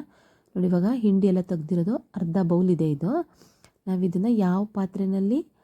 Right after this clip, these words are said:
ಹಲ್ವಾ ಮಾಡ್ತೀವೋ ಅದೇ ಪಾತ್ರೆಗೆ ಹಾಕ್ಕೊಬೇಕು. ನೋಡಿ, ಇವಾಗ ನಾನಿವಾಗ ಹಲ್ವಾ ಮಾಡೋದಕ್ಕೆ ಇದೊಂದು ಬಾಣಲಿ ತಗೊಂಡಿದ್ದೀನಿ. ಇದ್ರಲ್ಲಿ ಹಾಕ್ಕೊತಾ ಇದ್ದೀನಿ ಎಷ್ಟಿದೆ ಅದನ್ನು. ನೋಡಿ, ಇದು ಅರ್ಧ ಬಟ್ಲಿದೆ ಇದು. ಇವಾಗ ಸ್ಟವ್ ಹಚ್ಕೊಂಡು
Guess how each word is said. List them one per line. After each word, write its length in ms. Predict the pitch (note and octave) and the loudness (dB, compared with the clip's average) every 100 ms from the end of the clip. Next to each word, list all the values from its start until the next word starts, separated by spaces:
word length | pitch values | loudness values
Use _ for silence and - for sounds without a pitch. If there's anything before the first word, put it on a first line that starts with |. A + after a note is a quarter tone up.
| _ | _
ಹಲ್ವಾ 340 | - F#3+ G3 G3 | -2 2 2 4
ಮಾಡ್ತೀವೋ 440 | F#3 E3+ - F3+ | 2 0 -2 -4
ಅದೇ 300 | C#4+ G#3+ G3 | -2 0 -2
ಪಾತ್ರೆಗೆ 400 | - F3+ G3 G#3 | -4 -6 -4 -2
ಹಾಕ್ಕೊಬೇಕು. 640 | A#3 F3+ F3 D#3+ D#3 D#3 A3+ F#4+ _ _ _ _ _ _ _ _ - - _ _ _ _ - | 0 0 0 0 -2 -2 -4 -4 _ _ _ _ _ _ _ _ -20 -20 _ _ _ _ -6
ನೋಡಿ, 100 | F#3+ | 0
ಇವಾಗ 120 | F#3+ | 2
ನಾನಿವಾಗ 440 | F#3 F3 F3+ E3+ E3 | 4 4 2 0 -2
ಹಲ್ವಾ 340 | A3 G3+ G3 | 0 2 2
ಮಾಡೋದಕ್ಕೆ 420 | F#3 F3+ F#3 - | 2 0 -2 -2
ಇದೊಂದು 260 | G#3+ F#3+ F3+ | 0 0 0
ಬಾಣಲಿ 320 | E3+ E3+ F#3 | 2 2 2
ತಗೊಂಡಿದ್ದೀನಿ. 720 | F3+ F3 E3+ E3+ E3 D#3 C4+ - _ _ _ _ - | 0 0 2 2 2 0 -2 -6 _ _ _ _ -6
ಇದ್ರಲ್ಲಿ 340 | F#3+ F3+ F#3+ | -2 0 2
ಹಾಕ್ಕೊತಾ 460 | F#3 F3 F#3 F3 E3+ | 2 0 -2 -2 0
ಇದ್ದೀನಿ 320 | E3 E3 E3+ | 0 2 2
ಎಷ್ಟಿದೆ 380 | E3+ - E3+ E3+ | 0 -4 -2 0
ಅದನ್ನು. 500 | D#3 D3 F3 D4+ - _ _ _ _ _ - A3 F#3+ | 0 0 0 -2 -6 _ _ _ _ _ -16 -8 -6
ನೋಡಿ, 200 | - E3+ | -2 0
ಇದು 480 | E3+ F#3+ B3+ D#4 C4+ _ _ _ - | 0 0 -2 -4 -8 _ _ _ -6
ಅರ್ಧ 240 | F3 E3 F3+ | -4 0 0
ಬಟ್ಲಿದೆ 500 | E3+ - F3 D3+ D3 | 0 0 2 2 2
ಇದು. 400 | D#3 C4 F#4 _ _ _ _ _ _ _ _ _ _ _ _ | 0 -2 -4 _ _ _ _ _ _ _ _ _ _ _ _
ಇವಾಗ 220 | F3+ E3 F#3 | -2 0 0
ಸ್ಟವ್ 360 | G#3 G3+ F#3+ | -2 -2 0
ಹಚ್ಕೊಂಡು 800 | F#3+ F3 - F3 D#3+ A3+ D#4 - | -2 -4 -6 -4 -2 -2 -4 -8